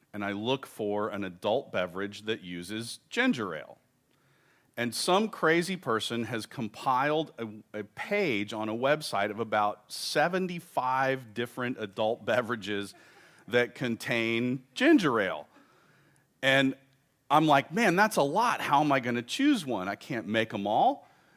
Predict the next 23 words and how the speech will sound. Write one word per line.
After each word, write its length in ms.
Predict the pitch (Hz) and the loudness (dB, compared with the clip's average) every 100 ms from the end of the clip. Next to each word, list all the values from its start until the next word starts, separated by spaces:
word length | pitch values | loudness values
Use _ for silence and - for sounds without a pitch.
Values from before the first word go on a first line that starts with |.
| _ - | _ -8
And 240 | 110 113 | -4 0
I'm 140 | 113 | 0
just 320 | 117 131 - - | 0 -2 -4 2
scrolling 380 | 147 156 156 | 6 8 8
down 200 | 143 139 | 6 4
the 100 | 135 | 4
list, 360 | 120 117 131 - | 4 4 4 2
and 100 | 131 | 0
I 60 | 127 | 0
see 300 | - - 131 | -2 -2 -2
this 200 | 135 - | -2 -2
one 220 | 113 113 | -2 -2
that 100 | 120 | -2
says 400 | - 104 104 110 | -2 0 0 -2
the 120 | 131 | -6
Presbyterian. 1200 | - - 117 98 - 139 135 - 302 285 127 95 | -6 -4 -2 -2 -6 -12 -10 -4 0 2 0 -2
And 120 | 98 | -6
I'm 140 | 107 107 | -10 -12
like, 260 | - 135 - - | -12 -14 -12 0
"Oh, 400 | 370 - - - _ _ _ _ _ - _ - - - - - - - _ - | 2 2 0 -12 _ _ _ _ _ -20 _ -20 -20 -20 -20 -20 -20 -20 _ 4
I'm 240 | 392 427 392 | 8 10 10
a 80 | |
Presbyterian. 1120 | - 156 127 - 131 - 147 107 113 160 294 | 8 0 -2 -2 -8 -8 -6 -4 4 6 6